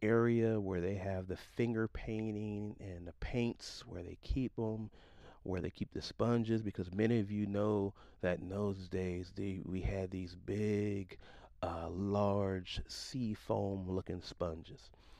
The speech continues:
And I, and, you know, in those cla-, in those days, there was also a sink in the, in the class. I took the sponge, I wrung it out, and made sure it was very, very pliable.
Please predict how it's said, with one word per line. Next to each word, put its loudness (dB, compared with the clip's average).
And -2
I, 2
and, 2
you 2
know, 2
in 0
those 2
cla-, -4
in -2
those 4
days, 2
there 2
was -2
also 0
a -8
sink 0
in 4
the, 2
in 2
the 2
class. 2
I -4
took 0
the -12
sponge, 2
I -6
wrung 4
it 6
out, 6
and 0
made 6
sure 2
it 0
was -6
very, 2
very 2
pliable. 0